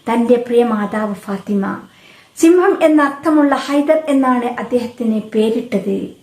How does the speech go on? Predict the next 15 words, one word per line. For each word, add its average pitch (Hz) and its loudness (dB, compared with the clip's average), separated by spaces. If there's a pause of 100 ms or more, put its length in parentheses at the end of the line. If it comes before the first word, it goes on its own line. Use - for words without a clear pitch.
(840)
അദ്ദേഹത്തെക്കുറിച്ച് 240 0
ഒരുപാട് 240 0 (440)
വീരകഥകൾ 240 2
നമുക്ക് 208 0
ചരിത്രത്തിൽ 208 -2
കാണാൻ 202 0 (100)
കഴിയും. 185 -2 (720)
അതിസമർത്ഥനും 240 0 (100)
തടിമിടുക്കും 247 2 (300)
ആരോഗ്യ 285 2
ദൃഢഗാത്രനുമായിരുന്നു 254 0 (100)
അദ്ദേഹം. 196 -4 (640)
കേസുകളിൽ 254 2
വിധി 254 -2
കൽപ്പിക്കാൻ 240 -2